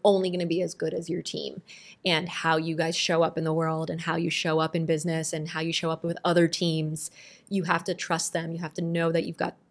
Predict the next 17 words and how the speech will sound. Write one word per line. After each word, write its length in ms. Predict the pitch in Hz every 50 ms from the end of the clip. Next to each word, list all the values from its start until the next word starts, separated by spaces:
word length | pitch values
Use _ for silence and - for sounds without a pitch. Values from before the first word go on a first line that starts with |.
| _ -
the 120 | 170 180
right 340 | 165 165 170 180 185 175 -
people 300 | - - 175 - 175 170
in 100 | 170 165
the 80 | 160 151
right 260 | 160 165 160 160 -
seats 260 | - - - - -
on 100 | - - -
the 40 | 190
bus. 420 | - - - - - - - - - - - - - - -
Um, 260 | 175 170 170 170 165 - -
and 340 | 175 170 160 160 156 156 - - -
I 80 | 175
think 220 | 170 - 202 185 -
that's 200 | 180 165 165 -
been 280 | - 170 160 156 - - - -
my 180 | 165 165 160